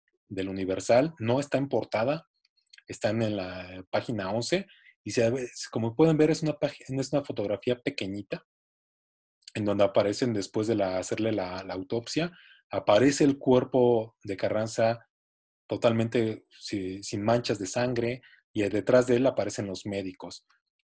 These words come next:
Ojo, en la fotografía interior, eh, anterior, esta, como pueden ver, los rostros de las personas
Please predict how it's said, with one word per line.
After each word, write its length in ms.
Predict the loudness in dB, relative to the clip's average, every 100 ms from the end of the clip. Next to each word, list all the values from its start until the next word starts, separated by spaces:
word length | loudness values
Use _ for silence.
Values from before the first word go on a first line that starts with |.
| _ _ 0
Ojo, 460 | 2 2 -4 -6 _ _ _
en 120 | -4 -2
la 80 |
fotografía 480 | 0 0 0 0 -2
interior, 580 | -2 0 2 4 2 -2 -10 -8
eh, 160 | -6 -4
anterior, 460 | -2 0 2 2
esta, 260 | 2 0 -2
como 220 | -4 -4
pueden 260 | -2 0 2
ver, 240 | 2 0 -6 _ _ 0
los 180 | 2
rostros 580 | 6 8 8 6 2 2
de 60 | 0
las 140 | -6
personas 760 | -6 -6 -2 0 -2 -8 -16